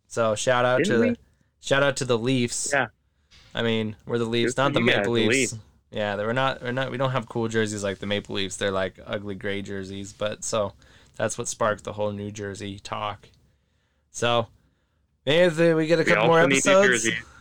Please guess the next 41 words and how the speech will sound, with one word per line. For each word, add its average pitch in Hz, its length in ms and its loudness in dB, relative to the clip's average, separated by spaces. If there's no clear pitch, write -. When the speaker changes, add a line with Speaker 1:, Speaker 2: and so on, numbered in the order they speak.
Speaker 1:
<laughs> 135 200 0
maybe 170 180 4
if 160 100 0
we 165 100 2
just 151 220 -2
keep, 165 200 -2
uh, 147 380 2
rolling 147 260 0
with 143 80 -6
this 139 120 -8
podcast, 143 560 2
get 131 100 -2
a 127 60 -4
couple 131 260 -2
more 127 140 4
episodes, 127 560 2
uh, 113 200 4
we 113 100 -4
can 120 100 -8
get 117 160 -6
some 117 160 -4
jerseys 113 420 -2
for 107 160 -10
some 107 340 -8
men's 113 280 -4
league 104 180 -6
teams. 117 500 -6
<laughs> - 760 -10
Speaker 2:
Yeah, 104 380 2
you 117 180 2
guys, 113 160 4
and 107 320 0
maybe 120 260 2
one 120 240 0
day 110 160 2
when 104 300 -4
the 98 80 -8
Salt 110 160 2
Lake 104 240 2
County 104 240 0
starts 101 200 0